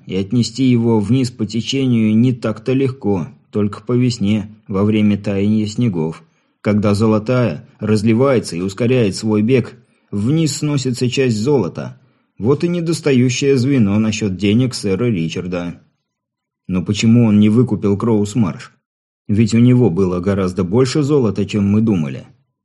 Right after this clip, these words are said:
Чтобы поднять Кроусмарш, может не хватить и твоих средств.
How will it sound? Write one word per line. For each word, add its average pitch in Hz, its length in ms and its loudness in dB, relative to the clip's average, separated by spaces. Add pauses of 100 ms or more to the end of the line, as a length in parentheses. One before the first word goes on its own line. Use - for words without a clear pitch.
(720)
Чтобы 165 400 0
поднять 156 460 -2
Кроусмарш, 135 840 0
может 127 420 0
не 143 100 -2
хватить 131 480 -2
и 135 60 -2
твоих 123 400 0
средств. - 600 -6